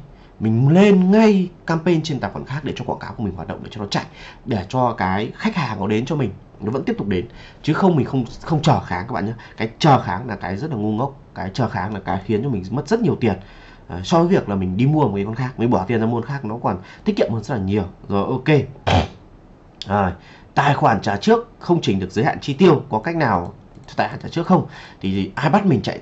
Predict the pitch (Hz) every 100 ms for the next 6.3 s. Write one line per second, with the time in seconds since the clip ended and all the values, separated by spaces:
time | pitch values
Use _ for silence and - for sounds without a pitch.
0 | - - - 202 190 175 180 143 98 123
1 | 131 - 156 127 156 - 131 - - -
2 | 196 - - 95 - 147 147 147 156 185
3 | 170 147 131 175 104 123 156 139 - -
4 | - - 135 175 165 151 156 180 170 151
5 | 143 143 165 156 139 - 101 113 147 135
6 | - 151